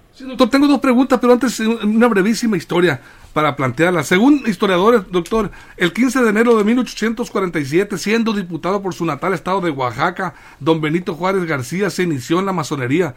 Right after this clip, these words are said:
utilizando el nombre de, simbólico de Guillermo Til. El evento se llevó a cabo en un salón habilitado como templo, en el Senado de la República y dentro del Palacio Nacional. Eh, el benemérito llevó como testigos de honor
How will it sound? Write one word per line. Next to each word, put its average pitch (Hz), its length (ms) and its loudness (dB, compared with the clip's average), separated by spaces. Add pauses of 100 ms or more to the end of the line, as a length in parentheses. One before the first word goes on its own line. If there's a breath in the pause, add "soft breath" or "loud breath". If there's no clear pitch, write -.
(340 loud breath)
utilizando 170 640 0
el 170 80 2
nombre 196 260 2
de, 175 220 2
simbólico 208 880 2 (320 loud breath)
de 180 220 0
Guillermo 196 520 2
Til. 208 320 2 (540 soft breath)
El 180 140 4
evento 247 260 2
se 214 100 -2
llevó 208 220 2
a 202 60 -4
cabo 233 280 2
en 220 60 2
un 233 100 0
salón 220 300 0
habilitado 196 540 0
como 151 240 -6
templo, 185 500 -4
en 156 100 0
el 143 120 -2
Senado 160 420 0
de 180 60 0
la 156 100 0
República 175 680 -4
y 156 120 2
dentro 151 320 -2
del 139 80 -4
Palacio 139 380 -6
Nacional. 113 500 -10 (600 soft breath)
Eh, 190 220 2
el 190 100 2
benemérito 196 520 0
llevó 202 280 2
como 226 200 -2
testigos 196 420 -6
de 185 80 0
honor 190 260 0